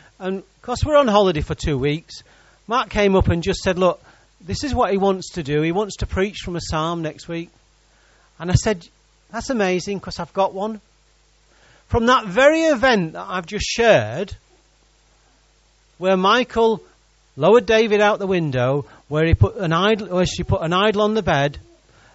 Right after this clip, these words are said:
this is the psalm that David wrote.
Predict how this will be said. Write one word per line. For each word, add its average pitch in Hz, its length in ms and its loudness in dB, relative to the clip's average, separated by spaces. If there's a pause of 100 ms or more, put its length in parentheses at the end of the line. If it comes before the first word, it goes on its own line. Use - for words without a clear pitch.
(120)
this 247 260 -6
is 285 120 -8
the 320 120 -10
psalm 160 840 -2 (420)
that 180 220 -4
David 190 380 -2
wrote. 196 380 -4